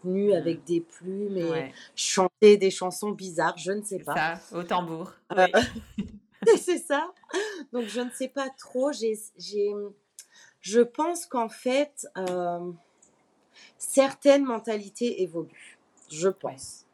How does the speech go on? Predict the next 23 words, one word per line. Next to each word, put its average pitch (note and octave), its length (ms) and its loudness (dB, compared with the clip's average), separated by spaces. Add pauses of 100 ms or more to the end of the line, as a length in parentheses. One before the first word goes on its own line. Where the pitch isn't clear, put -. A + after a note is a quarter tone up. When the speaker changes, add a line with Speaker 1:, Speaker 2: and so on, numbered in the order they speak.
(100)
Speaker 1:
Mais, A3+ 460 4 (680)
euh, F3 160 -4
par A3+ 220 2
exemple, A3 400 -2
moi, A3+ 120 0
en F#3+ 60 -2
tant G#3+ 240 -6
que F#3+ 60 -12
doula, F#3 380 -2 (540)
pour C4 140 6
le B3+ 60 4
moment, G#3 340 -2
en G3+ 100 -8
tout - 160 -20
cas, A3 200 -2
je F3+ 140 -8
travaille G3 460 -4
un F3+ 120 -4
petit - 180 -12
peu G#3+ 200 0
dans F#3+ 160 0
mon E3+ 200 0
coin. E3+ 400 -6